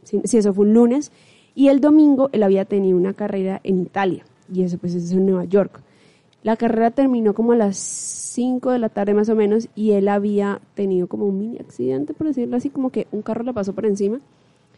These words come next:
y se pegó en la cabeza. Y a él no le importó, él se fue para Nueva York esa noche y fue a la Met Gala. Pero él, ¿por qué hizo esa locura? Él para la Met tenía algo muy importante y es que él compró una mesa completa para el Met para llevar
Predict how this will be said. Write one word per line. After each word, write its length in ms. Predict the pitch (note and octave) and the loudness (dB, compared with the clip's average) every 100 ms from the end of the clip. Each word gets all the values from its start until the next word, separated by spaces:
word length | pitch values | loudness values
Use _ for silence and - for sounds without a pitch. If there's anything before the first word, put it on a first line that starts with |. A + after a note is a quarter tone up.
| _ - | _ -6
y 160 | A3+ A3+ | -2 0
se 80 | A3+ | 0
pegó 160 | G#3 | 0
en 60 | G3 | -2
la 60 | |
cabeza. 380 | G#3+ A#3 F#3+ G3+ B3+ _ _ _ - | -2 0 0 -2 -10 _ _ _ 0
Y 80 | B3+ | 2
a 40 | |
él 60 | B3+ | 4
no 60 | |
le 80 | C4+ | 2
importó, 360 | C4+ C#4+ C4+ B3+ | 0 -2 -2 -2
él 140 | G#3 | -2
se 120 | F3+ G3+ | -2 -4
fue 160 | G3+ | -6
para 160 | G3 G#3 | -4 -2
Nueva 180 | G3 E3 | -2 -2
York 220 | F#3 - - | -6 -8 -6
esa 220 | G#3 G3+ | -2 0
noche 320 | F#3+ - - - | 0 -2 -10 -8
y 120 | G#3+ | -8
fue 160 | - | -6
a 40 | F#3 | -4
la 80 | F3+ | -2
Met 200 | F#3 - | -4 -2
Gala. 260 | A3+ G#3 F#3+ _ | -4 -4 -8 _
Pero 200 | A3 A3 | 2 2
él, 140 | G3+ | 2
¿por 180 | G3+ A3+ | 0 -2
qué 300 | - A#3+ A#3 - | 0 -2 -2 -4
hizo 220 | - G#3+ G#3+ | -2 0 0
esa 160 | A3 | 0
locura? 420 | G3+ - G#3+ - - _ _ _ _ _ - | -2 0 0 0 -6 _ _ _ _ _ -2
Él 400 | G#3 A3 A3 G#3+ _ _ - | 2 2 0 -6 _ _ 0
para 200 | B3 B3+ | 2 4
la 160 | B3+ | 2
Met 340 | B3+ A3+ A3 - - | 4 2 2 -4 -2
tenía 340 | G#3 F#3+ F#3 | 2 2 2
algo 220 | F#3 F#3 | 2 2
muy 140 | F#3+ F#3+ | 2 2
importante 540 | F#3+ G3 - F3 F#3 | 0 -6 -6 -8 -6
y 140 | F#3+ F#3 | -4 -4
es 140 | F3+ | -4
que 140 | F#3+ F#3 | -4 -4
él 80 | - | -2
compró 300 | F#3+ F#3+ F#3+ | -4 -2 -2
una 180 | G3 | -2
mesa 440 | G3 G3+ G3+ G3+ G#3+ | -2 0 0 -2 -8
completa 460 | A3 G3+ F#3+ F#3 F#3 | -10 -10 -10 -10 -10
para 200 | G3 G3+ | -6 -4
el 120 | G#3+ | 0
Met 280 | A#3 G#3 - | 0 0 -4
para 280 | - G#3 | -4 -2
llevar 420 | G3 F#3 F#3 G3+ | 0 0 0 -2